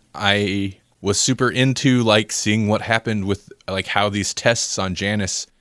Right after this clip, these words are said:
progressed, to the point where I was disappointed once things started, did ha-, started happening, because it just, it was like there was no progression. There was a little bit of progression,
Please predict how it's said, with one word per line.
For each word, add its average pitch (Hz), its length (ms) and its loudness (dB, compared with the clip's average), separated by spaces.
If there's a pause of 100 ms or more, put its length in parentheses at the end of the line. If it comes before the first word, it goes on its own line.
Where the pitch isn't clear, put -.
(160)
progressed, 107 800 0 (540)
to - 120 -4
the 104 80 0
point 139 240 -2
where 123 160 2
I 113 60 4
was 104 160 0
disappointed 120 640 -2 (120)
once 107 280 -6
things 110 240 -4
started, 104 340 -2
did 107 160 -2
ha-, 117 120 -8 (100)
started 123 480 0
happening, 143 400 -2
because 104 260 -4
it 95 60 -6
just, 90 240 -6
it - 120 -12
was 101 200 -8
like 95 240 -4 (340)
there 101 120 -2
was 95 120 0
no 110 160 2
progression. 92 560 -2
There 82 80 -10
was 85 100 -8
a 87 40 -6
little 104 200 -2
bit 131 140 0
of 131 80 -4
progression, 139 540 -2